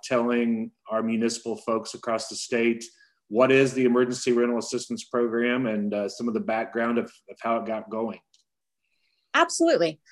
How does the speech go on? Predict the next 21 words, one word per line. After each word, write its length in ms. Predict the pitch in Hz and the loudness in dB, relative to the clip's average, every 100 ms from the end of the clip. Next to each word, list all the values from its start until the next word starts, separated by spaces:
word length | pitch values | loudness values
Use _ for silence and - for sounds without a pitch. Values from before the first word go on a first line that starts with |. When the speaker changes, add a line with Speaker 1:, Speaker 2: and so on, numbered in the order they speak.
| - - | -14 -4
Speaker 2:
The 340 | 196 247 254 | 4 6 8
Emergency 560 | - 254 320 370 349 302 | 8 8 8 8 6 6
Rental 320 | 247 254 240 | 4 6 4
Assistance 480 | 214 226 226 208 196 | 4 0 0 -2 -2
Program 640 | - 208 202 202 208 233 - | 4 6 6 4 4 0 -4
came 340 | - 233 220 226 | -4 -2 0 0
to 240 | - 214 | 4 6
us 500 | - 196 208 - - - _ - _ _ | 8 6 4 2 -8 -12 _ -20 _ _
out 280 | 214 208 - | 4 6 6
of 380 | 214 208 208 185 | 6 8 6 4
the 400 | 196 190 185 202 - _ _ - - - | 0 2 2 0 -10 _ _ -20 -12 2
omnibus 480 | 220 269 294 262 - | 4 6 8 6 6
spending 460 | - 208 196 190 | 4 4 4 4
bill 240 | 175 175 220 | 6 6 6
passed 400 | - 170 175 214 | 0 0 0 -6
in 80 | |
December 540 | 202 202 202 185 208 240 | -8 -4 0 2 2 2
by 240 | 185 165 | 4 2
the 180 | 160 160 | 2 0
last 320 | 160 156 160 | 2 2 0
administration. 680 | 220 208 233 240 185 165 269 | -4 -4 -4 0 2 2 0